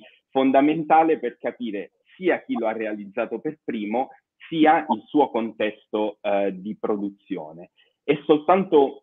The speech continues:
uno degli esempi, insomma, che abbiamo oggi a disposizione per capire come l'arte si stia evolvendo dal punto di vista digitale, ed è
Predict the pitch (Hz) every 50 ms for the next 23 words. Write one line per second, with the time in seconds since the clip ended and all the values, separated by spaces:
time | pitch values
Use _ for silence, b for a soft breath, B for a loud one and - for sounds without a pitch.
0 | - _ _ - 156 175 180 170 151 139 127 123 120 120 127 131 131 - - 127
1 | 123 123 127 127 123 _ 143 147 143 139 123 110 110 107 - 131 123 120 113 107
2 | 107 110 113 104 123 123 123 120 117 120 131 139 127 117 123 113 107 104 104 _
3 | - 113 113 - 127 - - 165 156 127 - 120 107 - - 117 110 - 143 127
4 | 117 - - 147 147 139 120 117 127 127 123 123 127 - _ _ 113 107 - -
5 | 107 - - - 113 110 104 98 101 98 95 92 101 98 98 101 95 90 95 90
6 | 85 _ _ 98 95 95 - 87 90 90 90 92 92 - _ - 85 90 90 82
7 | 78 - - - 76 78 82 92 127 160 135 117 117 117